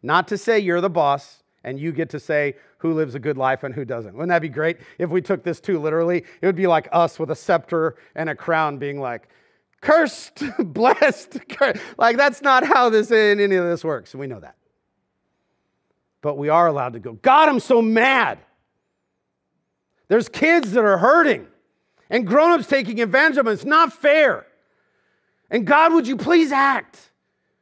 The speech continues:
God, would you do something? I'm so angry about this." You're allowed to pray in an honest way.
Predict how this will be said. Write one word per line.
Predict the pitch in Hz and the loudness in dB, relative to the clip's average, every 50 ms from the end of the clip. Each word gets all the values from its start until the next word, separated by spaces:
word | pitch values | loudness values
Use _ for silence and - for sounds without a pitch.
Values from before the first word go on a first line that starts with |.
| _ _ _ _ _ - | _ _ _ _ _ 0
God, | - 285 294 311 254 | 2 4 4 4 4
would | 285 311 262 | 2 0 -2
you | 247 277 | -2 -4
do | 196 147 262 320 330 247 | -4 0 2 2 2 2
something? | - 285 254 226 202 202 196 | 2 0 0 0 0 0 -2
I'm | 185 196 | -2 -2
so | - - - - - 311 302 330 339 349 311 | -4 -8 -14 -4 2 4 6 6 6 6 4
angry | 277 285 285 277 220 233 240 208 | 2 2 -2 -4 -2 -2 0 0
about | 180 147 160 139 131 - - | 0 0 -2 -4 -6 -6 -12
this." | 226 135 - _ _ _ _ - | -16 -16 -18 _ _ _ _ -4
You're | - 214 247 | 0 0 2
allowed | 247 220 190 175 185 175 | 2 0 -2 -2 -4 -6
to | 165 | -8
pray | - - 160 139 143 147 | -8 -6 -6 -4 -4 -6
in | 151 | -8
an | 151 147 | -10 -10
honest | 127 117 123 139 135 _ - | -12 -12 -12 -14 -16 _ -12
way. | 220 294 269 170 | -10 -10 -10 -12